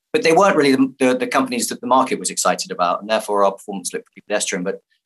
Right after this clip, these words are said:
since things have got more difficult, then things have come our way. To directly answer your question, does it mean that we've changed the way we do things? The answer is no, because we've always focused on quality businesses. And by that, we mean businesses that have a high return on capital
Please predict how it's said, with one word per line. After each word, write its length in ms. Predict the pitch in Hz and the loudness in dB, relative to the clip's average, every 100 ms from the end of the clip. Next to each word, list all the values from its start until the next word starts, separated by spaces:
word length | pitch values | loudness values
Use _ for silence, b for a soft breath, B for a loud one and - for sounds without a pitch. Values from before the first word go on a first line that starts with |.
| _ - | _ -10
since 240 | - 131 | -2 0
things 180 | - 123 | 0 0
have 80 | 104 | 2
got 160 | 113 117 | 0 0
more 120 | 104 | -2
difficult, 440 | 156 190 101 92 | 0 2 0 2
then 380 | 110 110 113 - - | 2 4 2 -2 -4
things 180 | 120 117 | -2 -2
have 100 | 113 | 0
come 160 | 117 | 2
our 140 | 107 107 | 4 4
way. 300 | 117 95 - _ _ _ _ - | 4 4 0 _ _ _ _ -8
To 80 | |
directly 380 | 226 302 - 165 | 0 2 2 4
answer 220 | 143 - | 2 2
your 80 | 123 | 0
question, 340 | - 160 - 98 | 0 0 0 -4
does 140 | 107 | -6
it 60 | 110 | -4
mean 200 | 117 110 | -2 -2
that 80 | |
we've 160 | 107 101 | -2 -4
changed 360 | - 123 110 107 | -2 0 0 -2
the 60 | |
way 140 | 101 95 | -2 -4
we 80 | |
do 180 | 90 127 | -2 -4
things? 380 | - 87 87 - | -4 -6 -6 -6
The 60 | - | -2
answer 220 | 135 123 | -2 -2
is 100 | 101 | -4
no, 440 | 107 110 85 69 - _ b b b _ 127 | 0 0 0 -4 -14 _ b b b _ -4
because 400 | 123 127 120 120 | 0 4 4 4
we've 220 | 131 135 | 4 6
always 420 | 143 135 113 - | 6 4 2 -4
focused 480 | - 123 117 104 110 | 0 0 0 -2 -2
on 160 | 101 | -4
quality 400 | - 113 101 101 | -2 -2 0 -4
businesses. 540 | 98 101 98 - 101 101 | -4 -4 -2 -4 -4 -2
And 60 | |
by 100 | 101 | 0
that, 180 | 101 - | 0 0
we 120 | 98 | -2
mean 180 | 95 92 | -6 -6
businesses 380 | 95 95 92 92 | -6 -4 -4 -4
that 100 | 90 | -6
have 80 | 92 | -2
a 40 | |
high 120 | 92 | 0
return 320 | 98 90 92 87 | 0 0 -4 -4
on 80 | |
capital 280 | 92 - - | -6 -8 -10